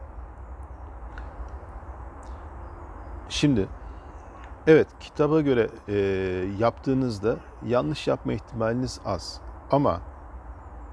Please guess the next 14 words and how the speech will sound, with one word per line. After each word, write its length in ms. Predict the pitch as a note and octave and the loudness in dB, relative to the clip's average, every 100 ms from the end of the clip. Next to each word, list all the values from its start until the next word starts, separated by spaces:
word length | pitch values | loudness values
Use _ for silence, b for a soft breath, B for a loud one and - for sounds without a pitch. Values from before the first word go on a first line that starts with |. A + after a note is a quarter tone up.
| - | -6
her 380 | - - G3+ G3+ - | 2 6 6 4 -4
iş 440 | C#3+ - - - - - - - - - - | -4 -4 -12 -14 -18 -16 -16 -16 -18 -18 -12
sorgulanmadan 1080 | - - C#3 B2+ D3+ E3 F3+ C3 G#2+ B2+ E3+ - | -4 8 8 8 6 4 2 0 0 -2 -6 -14
kitabın 460 | - - C#3 D#3+ D#3 | -6 0 0 0 -4
içinde 320 | - D#3+ D3 | -8 -4 0
yazdığı 520 | D3 C3+ B2 B2+ C#3+ | 2 4 4 2 0
şekilde 380 | D3 B2+ B2+ C#3 | -2 -4 -4 0
yapılmalı 600 | C3 A#2 - B2+ B2 C3+ | 2 2 2 0 2 2
mı 140 | C#3+ A2 | 2 -2
konusu 520 | A2 G#2 G2+ - D3+ - - - - - | -2 -2 -2 -2 -2 -2 -14 -18 -16 -2
tartışılır. 640 | A2 G2+ - - F#2 - - - - - - - - - - - - - - - - - - - - - - | 0 0 -4 -8 -6 -8 -12 -16 -16 -16 -16 -16 -16 -14 -14 -14 -14 -14 -16 -16 -16 -16 -14 -14 -14 -14 -2
E, 260 | - G2+ G2 E2 C2 A#1 B2 D3 - - - - - - - - - | 2 4 2 0 -2 -4 -8 -10 -12 -16 -16 -14 -14 -14 -14 -10 4
bir 100 | D#3 | 4
projede 560 | - F#3 D#3+ C3 A#2 | 8 8 8 6 2